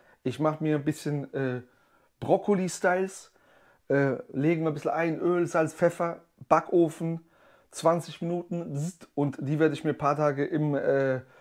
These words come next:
Kühlschrank dann aufbewahren und immer snacken. Eine wichtige Sache, die ich dazu sagen muss, ich bin kein Fachmann, ne?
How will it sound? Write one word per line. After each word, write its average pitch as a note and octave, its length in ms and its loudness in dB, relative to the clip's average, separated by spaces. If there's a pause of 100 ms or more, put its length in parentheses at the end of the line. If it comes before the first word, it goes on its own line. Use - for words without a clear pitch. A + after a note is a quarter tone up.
(240)
Kühlschrank F#3 420 0
dann D3+ 120 -2
aufbewahren D#3 480 2
und D#3 200 -2
immer F3+ 200 2
snacken. E3+ 580 0 (400)
Eine F3 300 0
wichtige D#3+ 260 -2
Sache, E3 220 0
die D3+ 60 0
ich C#3+ 60 -4
dazu D#3+ 280 0
sagen C#3 220 2
muss, C#3+ 260 -4 (340)
ich E3 140 4
bin F3 160 0
kein D#3+ 160 0
Fachmann, C3 380 -6
ne? D#3 140 -6